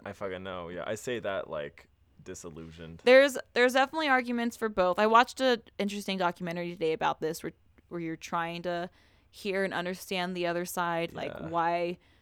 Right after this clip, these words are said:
Speaker 2: the rehabilitation, like, why it's important. 'Cause I do understand,
Speaker 1: But
Speaker 2: like,
Speaker 1: yeah,
Speaker 2: jail should rehabilitate.
Speaker 1: yeah, exactly.
Speaker 2: However,
Speaker 1: So I get that,
Speaker 2: if
Speaker 1: but,
Speaker 2: these
Speaker 1: like,
Speaker 2: kids were
Speaker 1: this
Speaker 2: capable
Speaker 1: is a two-year-old kid.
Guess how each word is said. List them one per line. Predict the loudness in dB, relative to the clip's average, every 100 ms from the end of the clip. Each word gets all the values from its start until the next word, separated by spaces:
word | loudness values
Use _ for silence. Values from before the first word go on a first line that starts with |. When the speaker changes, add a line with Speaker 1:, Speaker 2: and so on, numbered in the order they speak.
| _ _ _
Speaker 2:
the | -4
rehabilitation, | 0 2 2 2 0 -2 -4 -4
like, | -4 2
why | 4
it's | 4 0
important. | -2 0
'Cause | 0
I |
do | 4 6
understand, | 6 4 4 6
Speaker 1:
But | 4
Speaker 2:
like, | 6
Speaker 1:
yeah, |
Speaker 2:
jail | 8 8
should | 6 -2
rehabilitate. | 0 0 2 0 2 4
Speaker 1:
yeah, | 6 6
exactly. | 0 0 6 10
Speaker 2:
However, | 12 10 10 8 8
Speaker 1:
So | 4
I | 2
get | -2 -2 0
that, | 2 2 4 2
Speaker 2:
if | 2
Speaker 1:
but, |
Speaker 2:
these | 0 0
Speaker 1:
like, | 2
Speaker 2:
kids | 4 4
were | 2
Speaker 1:
this | 4 4
Speaker 2:
capable | 6 6 6 4 4
Speaker 1:
is | 2
a |
two-year-old | 0 0 -2 -4 -6
kid. | -8 -10 -8